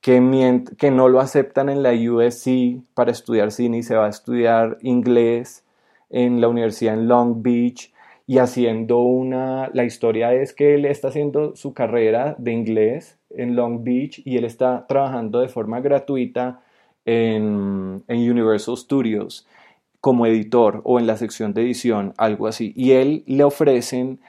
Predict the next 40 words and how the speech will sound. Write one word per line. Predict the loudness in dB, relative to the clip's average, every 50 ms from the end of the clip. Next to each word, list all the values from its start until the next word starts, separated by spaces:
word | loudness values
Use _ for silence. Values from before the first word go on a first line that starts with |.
| -20 -20 _ _ _ _
eh, | -2 0 2 2 2 0 0 2
la | 2 2 2 2
posibilidad | -2 -2 0 0 0 0 2 2 2 2 2 2 0
de | 0 0 2 2
rodar | 4 4 4 4 6 4 4 2 0 -2 -4
un | -6 -6 2
corto, | 4 4 4 4 2 -2 -4
y | -4 -4
este | -4 -4 -6 -2
corto | 2 2 2 2 2 -2
es | -4 -4 0
Amblin, | 2 2 2 2 2 0 0 0 -2 -2 -4 -6 -10 _ -20 _ _ _ _ _ _
que | 2 4 4 6 6 4 2
es | 0 -2 -6 -12 _ _
como | 0 2 4 2
después | 2 0 -2 -4 -2 -2
se | -2 -2
llama | 0 0 0 -2
su | -2 -2 -4
empresa, | -4 -2 0 2 2 2 2 0 -2 -2 -4 -4 -4 -6 -10 _ _ _ _ _ _ -2
y | 2 4 6 8
es, | 8 6 4 2 -4 -10 -20 _ _ -8
eh, | -4 -2 0 2 2 2 0 -4
de | 0 4 6 6
donde | 8 6 6 4 2 0
nace | 0 -2 -6 -8 -4
todo | 2 4 6 6 6
lo | 6 6
de | 6 6
E | 4 4 2 0 -2
T. | -2 -6 -8 -8
Si | -6 -6 -8
ustedes | -6 -4 -4 -4 -2
se | -2 -2
ven | -2 -2 -2 -2 -2
E | -2 -2 -2 -2
T, | -4 -4 -4 -2 -2
aparece | -4 -2 -2 -2 -2 -2 -2 -4 -6 -6 -6 -6 -6 -6 -6
el, | -4 -2 -2 0 -2 -2 -4 -6 -8
el, | -8 -8 -8 -8